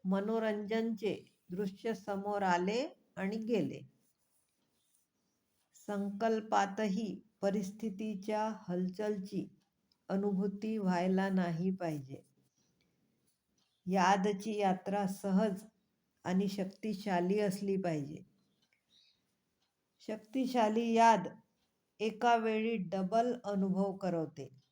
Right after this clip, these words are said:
एकीकडे याद अग्नी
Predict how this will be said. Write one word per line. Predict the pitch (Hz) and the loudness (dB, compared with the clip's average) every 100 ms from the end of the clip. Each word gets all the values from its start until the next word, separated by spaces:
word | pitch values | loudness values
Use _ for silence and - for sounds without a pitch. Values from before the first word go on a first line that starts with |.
| _ _ _ _ _ _ _ _ _ _ _ _ 180 | _ _ _ _ _ _ _ _ _ _ _ _ -4
एकीकडे | 202 202 226 190 214 214 208 180 | -4 -4 -6 -4 -2 0 2 2
याद | 180 185 208 196 | 2 4 4 2
अग्नी | - 196 185 208 226 | -2 0 0 0 -4